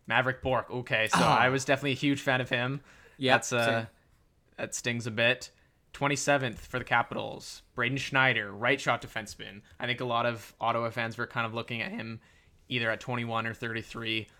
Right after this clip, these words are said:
Speaker 2: Mm-hmm.
Speaker 1: um,
Speaker 2: I
Speaker 1: just
Speaker 2: can't
Speaker 1: 'cause he is that right shot. Any thoughts on him?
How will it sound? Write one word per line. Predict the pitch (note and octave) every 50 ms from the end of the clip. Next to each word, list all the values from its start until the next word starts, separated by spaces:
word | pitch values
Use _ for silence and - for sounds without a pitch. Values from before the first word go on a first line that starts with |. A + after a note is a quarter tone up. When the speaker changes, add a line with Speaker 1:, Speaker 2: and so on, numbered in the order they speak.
| _ _ _ _ -
Speaker 2:
Mm-hmm. | G#2+ A2
Speaker 1:
um, | A2 G#2 G2+ G#2
Speaker 2:
I | B2+
Speaker 1:
just | - - - - -
Speaker 2:
can't | - A2+
Speaker 1:
'cause | G2+
he | A#2 A2+
is | A2+ G#2
that | A2 G#2+ G2+
right | G#2+ G#2+ G#2+ -
shot. | - - A2 G#2+ G#2 - - - -
Any | B2+ B2 A#2
thoughts | - A2+ A2 -
on | A#2+ A#2
him? | B2 -